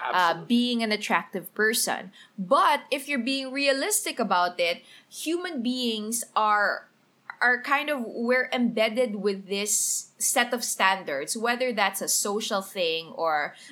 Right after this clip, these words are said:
Speaker 1: or a hereditary thing. I'm not really sure. We're not scientists here on the show.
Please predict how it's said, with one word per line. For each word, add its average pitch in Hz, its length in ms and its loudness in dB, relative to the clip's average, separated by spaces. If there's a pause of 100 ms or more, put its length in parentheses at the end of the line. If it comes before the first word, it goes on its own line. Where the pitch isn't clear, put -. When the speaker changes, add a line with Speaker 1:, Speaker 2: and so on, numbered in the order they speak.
Speaker 1:
or 208 260 4
a 185 120 4
hereditary 190 800 2
thing. 175 240 -6
I'm 175 140 -4
not 180 200 -2
really 175 200 -10
sure. 180 180 -4
We're 170 100 -6
not 170 220 -4
scientists 175 680 -4
here 180 160 -4
on 165 160 -6
the - 60 -12
show. 180 380 -2